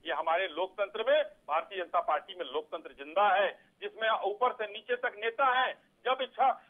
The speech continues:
अगर काम नहीं होता है, देखिए उत्तराखंड में काम नहीं हुआ पैमाने पर, दो दो मुख्यमंत्री बदल दिए गए।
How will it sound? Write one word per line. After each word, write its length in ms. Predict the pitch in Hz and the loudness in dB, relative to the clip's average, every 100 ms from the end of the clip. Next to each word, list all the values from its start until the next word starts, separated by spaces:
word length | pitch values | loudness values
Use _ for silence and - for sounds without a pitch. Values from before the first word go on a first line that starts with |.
| _ 180 | _ -2
अगर 180 | 190 | 0
काम 280 | 226 226 240 | 2 4 2
नहीं 200 | 214 262 | 2 2
होता 300 | 262 262 254 | 2 4 4
है, 80 | 240 | 4
देखिए 380 | 240 247 254 202 | 2 0 0 0
उत्तराखंड 540 | - 247 247 240 247 | 2 0 2 0 2
में 220 | 262 233 | 2 2
काम 440 | - _ - 226 233 | 0 _ 2 2 2
नहीं 340 | 208 196 285 | -2 -2 0
हुआ 340 | 285 285 262 147 - _ _ _ _ | 4 6 6 2 -4 _ _ _ _
पैमाने 400 | 240 254 254 285 | 4 4 4 4
पर, 280 | 285 277 226 - _ _ 180 | 4 4 4 0 _ _ -6
दो 120 | 190 | -4
दो 120 | 214 | -4
मुख्यमंत्री 500 | 202 196 196 190 196 | -6 -6 -6 -6 -6
बदल 200 | 165 160 | -4 -4
दिए 300 | 151 147 127 | -6 -6 -4
गए। 200 | 110 | -4